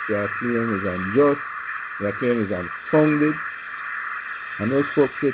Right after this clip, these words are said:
to us, "You know something? We agree with you, all that might be right, but as civilized nations and the world community, the way you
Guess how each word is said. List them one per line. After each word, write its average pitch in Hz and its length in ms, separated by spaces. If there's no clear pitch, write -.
to 107 100
us, 110 160
"You 123 140
know 190 180
something? 180 320
We 117 100
agree 151 360
with 147 160
you, 151 140
all 160 140
that 156 180
might 120 200
be 117 120
right, 113 260
but 113 120
as 123 160
civilized 143 460
nations 131 580
and 107 180
the 104 140
world 117 160
community, 110 560
the 110 60
way 123 120
you 120 140